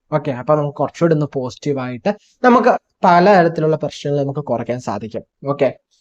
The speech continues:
ഒരു ടെൻഷൻ ഒക്കെ വരുമ്പോൾ നമ്മൾ മറ്റുള്ളവരോട് ഷെയർ ചെയ്യാൻ പറ്റുന്ന ആളുകളോട് ഷെയർ ചെയ്യുക. എന്ന് പറ്റുന്നില്ലേ, നമ്മുടെ ആരാധന മൂർത്തിയോട്,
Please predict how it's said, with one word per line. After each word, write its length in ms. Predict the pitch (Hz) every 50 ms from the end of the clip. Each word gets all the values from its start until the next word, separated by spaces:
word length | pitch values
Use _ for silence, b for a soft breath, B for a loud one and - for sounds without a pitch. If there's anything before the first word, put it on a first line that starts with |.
| _ _ -
ഒരു 80 | 202 233 202
ടെൻഷൻ 300 | 233 214 214 214 214 - 240 226
ഒക്കെ 100 | 214 233
വരുമ്പോൾ 220 | 220 214 208 214 214
നമ്മൾ 160 | 202 208 214 214 202
മറ്റുള്ളവരോട് 500 | 180 180 185 185 202 196 196 196 196 202 196 -
ഷെയർ 200 | 180 175 175 190
ചെയ്യാൻ 180 | 196 202 196 190 175
പറ്റുന്ന 260 | 175 175 - 180 180 170
ആളുകളോട് 340 | 165 165 165 170 170 185 226 226 -
ഷെയർ 200 | 208 196 208 208
ചെയ്യുക. 160 | 208 196 175 160
എന്ന് 120 | 165 180 180 180
പറ്റുന്നില്ലേ, 520 | 175 - - - 214 208 208 196 196 175 143 - - _ _ _ - 147
നമ്മുടെ 240 | 143 151 165 180 175 160 156
ആരാധന 400 | 156 156 160 160 165 160 170 175 180 170
മൂർത്തിയോട്, 500 | 165 160 151 - - 165 165 160 151 139